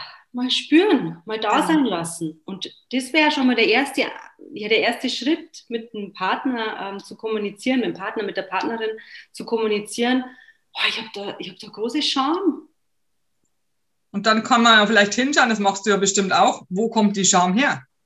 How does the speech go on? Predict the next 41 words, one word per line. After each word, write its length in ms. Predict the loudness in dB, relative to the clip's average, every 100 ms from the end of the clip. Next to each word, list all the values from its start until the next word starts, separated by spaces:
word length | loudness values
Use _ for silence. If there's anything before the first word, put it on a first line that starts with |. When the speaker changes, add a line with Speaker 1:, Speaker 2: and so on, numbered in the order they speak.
| _ _ _ _ _ _ _ -8
Speaker 1:
Ja, 280 | 0 4 4
wo 80 | 4
kommt 240 | 2 0
sie 100 | 0
her? 280 | 0 2 4
Aber 240 | 2 2
oft 160 | 0 -2
ist 120 | -4
es 140 | -4 -2
gar 140 | 0
nicht, 320 | 2 0 -2
nicht 360 | -2 0 -4 -18
so 560 | -12 -2 0 2 2
wichtig, 400 | 4 2 0 -6
wo 120 | -4 -6
sie 160 | -2
jetzt 240 | -2 -2 -2
herkommt, 560 | 0 0 -2 -2 -2
sondern 260 | -2 -4 -2
wirklich 300 | -4 -6 -6
erst 200 | -8 -8 -18 -12
dieses 260 | -12 -12 -14
Gefühl 380 | -16 -2 0 2
von 160 | -2
Scham 440 | -2 -2 0 -2 -4 -10 _ _
da 180 | -6 -6
sein 260 | -2 -2 -2
lassen, 400 | -4 -4 0 2 2
Speaker 2:
Mhm. 40 |
Speaker 1:
wirklich 280 | -2 -8 -16
fühlen 720 | -4 2 6 6 4 0 -8 -2
Speaker 2:
Mhm. 80 | -2
Speaker 1:
und, 240 | -2 -6 _ _ -20 _
ähm, 200 | -12 -8
für, 180 | 0 0
und 160 | 2 0
dann 520 | 4 6 6 6 -2 -12
eher 260 | -4 0 0
zu 100 | 0
hinterfragen, 480 | -2 -2 -4 -4 -4
für, 240 | -8 -8